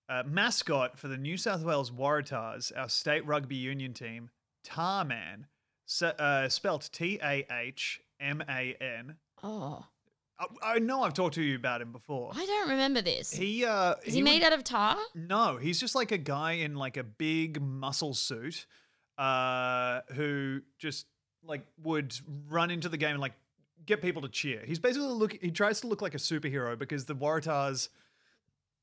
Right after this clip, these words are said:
Speaker 1: are a team named after a flower. And so to get, like, a very beautiful flower as well, but to, like, get a mascot out of that, I think was a bit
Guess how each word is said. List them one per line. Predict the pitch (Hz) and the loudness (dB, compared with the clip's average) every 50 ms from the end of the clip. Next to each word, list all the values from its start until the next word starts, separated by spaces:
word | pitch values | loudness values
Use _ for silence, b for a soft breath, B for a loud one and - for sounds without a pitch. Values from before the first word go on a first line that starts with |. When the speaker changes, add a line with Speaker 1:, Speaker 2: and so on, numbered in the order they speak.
| _ _ - | _ _ -6
Speaker 1:
are | - 170 196 175 | 0 2 2 2
a | 156 | 2
team | 143 - 170 175 175 170 160 151 | 2 0 0 0 0 0 0 0
named | 151 156 170 165 147 | 0 0 0 0 2
after | 151 147 147 139 - 151 135 | 2 0 0 0 -4 -4 -6
a | 123 | -6
flower. | - - 147 139 139 135 120 113 113 117 120 _ _ _ _ _ _ _ _ _ _ _ _ _ _ _ | -6 -6 -6 -4 -4 -4 -4 -6 -8 -10 -12 _ _ _ _ _ _ _ _ _ _ _ _ _ _ _
And | - 160 160 160 143 | 0 0 0 0 0
so | 147 - 170 165 151 147 147 143 143 143 - - - | 0 2 6 6 8 8 8 6 4 2 0 -2 -2
to | 190 165 | -2 -2
get, | 143 135 - 175 175 190 185 - - _ _ _ _ _ _ _ _ _ _ _ _ _ _ _ - | -2 0 4 6 8 8 6 4 -4 _ _ _ _ _ _ _ _ _ _ _ _ _ _ _ 4
like, | 202 202 196 - | 8 8 8 8
a | 214 | 10
very | 202 269 320 285 | 10 10 10 10
beautiful | 180 143 143 160 - 240 - 165 147 135 | 6 4 4 4 4 4 2 0 -2 -2
flower | - 156 139 131 131 131 | 0 0 2 2 2 2
as | 135 123 | 0 2
well, | 160 185 180 143 131 | 2 4 4 4 4
but | 123 196 170 | 2 0 0
to, | 185 175 185 | 0 0 4
like, | 208 190 190 170 | 4 4 4 6
get | - 226 226 | 6 6 6
a | |
mascot | 190 156 175 202 202 - - - 196 165 | 6 2 2 0 0 0 2 4 4 6
out | 147 139 135 | 6 6 4
of | 135 135 | 4 2
that, | 135 123 120 127 - - | 2 0 0 -2 -2 -2
I | 143 147 | -2 -2
think | 143 - 175 160 139 - 165 | 0 0 -2 -2 -2 -2 0
was | 170 160 139 120 - - - - | 0 0 2 0 -2 -6 -4 -4
a | 165 151 | -6 -6
bit | 127 - 185 185 | 0 2 0 0